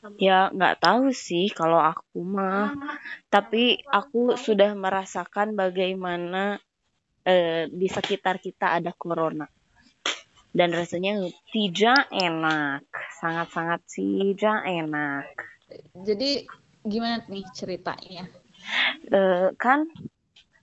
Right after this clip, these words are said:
Speaker 1: mama aku tuh sakit ya kemarin
Speaker 2: Sakit
Speaker 1: tuh.
Speaker 2: biasa aja. Sakit
Speaker 1: Mm-mm.
Speaker 2: apa?
Speaker 1: "Mah," biasa mahnya kambuh, terus kalau
Speaker 2: Mm-mm.
Speaker 1: dibawa makan jadi mual,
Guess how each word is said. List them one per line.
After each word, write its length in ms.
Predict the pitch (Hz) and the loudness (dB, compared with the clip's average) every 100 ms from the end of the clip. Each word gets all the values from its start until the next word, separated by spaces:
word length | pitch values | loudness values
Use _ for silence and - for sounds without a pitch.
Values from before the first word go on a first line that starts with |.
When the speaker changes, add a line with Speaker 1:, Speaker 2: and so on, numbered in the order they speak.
| _ | _
Speaker 1:
mama 540 | 202 202 208 202 190 202 | 0 2 4 4 6 4
aku 240 | - 220 | 4 2
tuh 160 | 285 311 | 0 -2
sakit 560 | 339 285 - 196 185 | -2 -4 -4 -6 0
ya 240 | 233 233 - - _ _ _ - - - _ _ | 2 2 -2 -18 _ _ _ -20 -20 -20 _ _
kemarin 540 | - 196 180 175 175 175 | -8 -2 0 0 -2 -4
Speaker 2:
Sakit 80 | - | -4
Speaker 1:
tuh. 160 | 190 | 0
Speaker 2:
biasa 260 | 190 208 - | 2 2 0
aja. 260 | 208 196 214 185 - - _ | -4 -4 -6 -10 -14 -20 _
Sakit 80 | 226 | 0
Speaker 1:
Mm-mm. 300 | 214 202 190 185 | 2 2 2 0
Speaker 2:
apa? 160 | 190 - _ _ - - - _ - _ - - | -4 -10 _ _ -20 -20 -20 _ -20 _ -4 2
Speaker 1:
"Mah," 460 | 233 240 185 - 180 | 4 4 0 -6 0
biasa 480 | 190 175 170 185 180 | 2 2 -2 -8 -8
mahnya 400 | 147 - 170 165 | -8 -12 -14 -8
kambuh, 720 | 160 175 175 165 170 175 170 160 | -6 -4 -4 -2 0 0 -2 -4
terus 200 | 165 - | -6 -2
kalau 180 | 160 165 | 0 2
Speaker 2:
Mm-mm. 60 | |
Speaker 1:
dibawa 320 | 170 165 165 165 156 | 2 2 2 0 -2
makan 240 | 147 180 175 | -4 -2 0
jadi 200 | 165 165 | 0 -2
mual, 720 | 165 160 160 165 165 165 170 | -4 0 2 2 0 0 -4